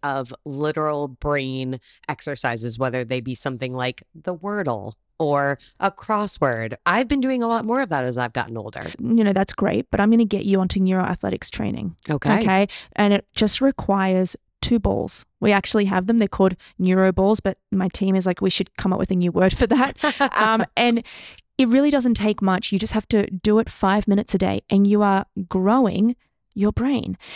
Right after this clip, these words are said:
Speaker 2: So it's literally, if you just get a ball, you're working on your reaction time. You just throw the ball to the wall, okay? You're also working on hand-eye coordination.
Speaker 1: Mm-hmm.
Speaker 2: Then you can do other things, such as you can stand on one leg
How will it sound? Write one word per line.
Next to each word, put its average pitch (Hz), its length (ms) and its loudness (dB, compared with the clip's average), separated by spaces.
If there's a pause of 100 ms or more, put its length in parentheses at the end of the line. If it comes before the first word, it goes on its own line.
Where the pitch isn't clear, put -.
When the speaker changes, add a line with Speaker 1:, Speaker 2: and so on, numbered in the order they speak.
(120)
Speaker 2:
So 220 200 2
it's 208 120 0
literally, 226 280 0
if - 100 -4
you 262 100 2
just - 220 -2
get 311 100 2
a 247 60 2
ball, 202 400 -2
you're 208 160 2
working 226 320 2
on 220 100 4
your 202 120 2
reaction 190 420 -2
time. 180 180 -4
You 180 60 -4
just 180 140 -8
throw 220 180 0
the 214 80 0
ball 202 180 0
to - 120 -10
the 202 80 -2
wall, - 300 -4 (220)
okay? 220 300 2 (380)
You're 233 100 2
also 262 240 2
working 214 280 0
on 208 80 2
hand-eye 190 440 -2
coordination. 185 720 -4
Speaker 1:
Mm-hmm. 123 240 -8 (160)
Speaker 2:
Then 226 320 0
you 330 100 -4
can 247 160 2
do 202 180 2 (120)
other 240 240 0
things, - 480 -8
such - 480 -2
as 190 240 2
you 185 100 -4
can 208 140 -2
stand 196 300 -4
on 190 140 0
one 185 200 0
leg 196 320 -2